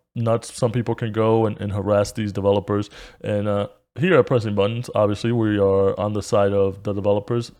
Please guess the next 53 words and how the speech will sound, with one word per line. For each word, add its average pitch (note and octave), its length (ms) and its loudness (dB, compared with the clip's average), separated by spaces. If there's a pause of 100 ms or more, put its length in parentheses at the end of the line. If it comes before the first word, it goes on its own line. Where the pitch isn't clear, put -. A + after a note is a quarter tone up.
If A2 220 -4
you D3+ 60 0
don't F3+ 160 0
like D#3 380 2
the, C#3 200 2
the C3+ 140 -2
type C3 260 2
of B2+ 120 -4
things C3 240 -2
that A#2+ 100 6
a A#2 80 2
game A#2 240 -2
is G#2+ 100 -4
doing, A2+ 300 -2
or G#2+ 80 -2
you G#2 80 -2
don't G#2+ 140 0
like G#2 160 -2
the G#2+ 40 -4
game G#2+ 220 -2
or A2 100 -2
whatever, G#2+ 320 0
there's A2 180 -4
no A#2+ 140 0
need A2+ 220 -6
to G#2+ 100 -6
kinda G2+ 320 -4 (380)
take A2+ 220 -2
it G#2+ 40 0
overboard G#2 520 0
and G2+ 120 -4
do G#2 140 -2
these G#2 280 -4
type A2 340 0
of - 80 -6
stupid G2 360 -6
things G#2 300 -4
where G2 120 -2
it - 80 -12
puts - 280 -6
people G#2 380 -2
at F#2 80 0
risk. G2+ 400 -4
And, F#2+ 160 -4 (340)
and G2 180 -6
it G2+ 120 -2
also, G#2 560 2
um, F#2+ 560 0 (260)
gets A2+ 220 -2
the A2 80 -2
studios A2 480 -2
to A2 80 -6
kinda G2+ 520 -2